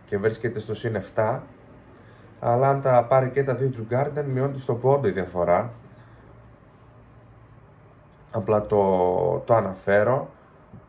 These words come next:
Επομένως, πάμε για τις στοιχηματικές μου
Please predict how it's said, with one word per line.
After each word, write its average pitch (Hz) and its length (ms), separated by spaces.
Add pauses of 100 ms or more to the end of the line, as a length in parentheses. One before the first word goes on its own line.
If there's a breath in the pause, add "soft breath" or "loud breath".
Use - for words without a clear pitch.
(880)
Επομένως, 120 640
πάμε 127 380
για 101 720 (380 loud breath)
τις 117 100
στοιχηματικές 120 720
μου 95 680